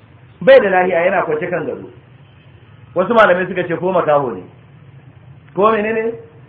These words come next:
Ina jin wayannan ayoyin sai ya ce na shiga uku. Ashe ni ma hijira ta hau kaina ban sani ba. Domin al-mustad'afuna min ar-rijali wan nisa'i wal wildani, Allah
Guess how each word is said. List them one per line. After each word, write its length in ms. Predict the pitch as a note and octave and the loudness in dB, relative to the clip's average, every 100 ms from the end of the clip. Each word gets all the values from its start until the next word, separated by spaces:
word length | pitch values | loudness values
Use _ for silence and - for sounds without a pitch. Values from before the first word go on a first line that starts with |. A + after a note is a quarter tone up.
| - - - - - | -20 -20 -20 -20 -4
Ina 200 | F#3+ G3+ | 2 2
jin 100 | G3+ | 2
wayannan 360 | G3 G3+ F#3+ F3+ E3 | 0 0 0 0 4
ayoyin 420 | E3+ F3 E3+ D#3+ - - - - - - - | 4 2 0 -2 -6 -14 -20 -20 -20 -20 -14
sai 80 | D#3 | -10
ya 80 | D#3+ | -8
ce 120 | D#3 | -6
na 160 | D3 D3+ | -6 -6
shiga 260 | B2 A#2+ | -8 -8
uku. 200 | A#2+ - - - - - - - - | -8 -12 -20 -20 -20 -20 -20 -20 -14
Ashe 200 | - F3+ | -8 -6
ni 80 | F#3 | -2
ma 120 | F3+ | 0
hijira 340 | F3 F3 F3 F3 | 0 0 -2 0
ta 100 | F3 | 0
hau 160 | E3+ | 0
kaina 260 | E3+ D#3+ D3 | 0 0 0
ban 120 | C3 B2 | -2 -6
sani 200 | A#2+ F2+ | -10 -12
ba. 120 | D2 - - - - - - - - | -18 -20 -20 -20 -20 -20 -20 -20 -20
Domin 320 | A#2+ D3+ F#3 A#3+ | -6 -4 -2 0
al-mustad'afuna 840 | F#3 E3+ D#3+ D#3+ D#3 D#3+ G3 A3+ G#3 | 0 -2 -4 -4 -2 -4 -2 -2 -2
min 120 | G#3+ | -2
ar-rijali 680 | F#3 E3 D#3+ G#3 A3+ F3 - - - - | -2 -2 0 2 0 -6 -12 -20 -20 -16
wan 300 | C3+ E3+ A3+ | -2 2 2
nisa'i 320 | G#3 - G#3 F3+ | 0 2 2 4
wal 140 | E3 D#3+ | 2 2
wildani, 520 | D#3+ F3 A3 A3 D3+ - - - | 0 4 2 2 -8 -14 -14 -2
Allah 240 | F3+ G#3 | 0 4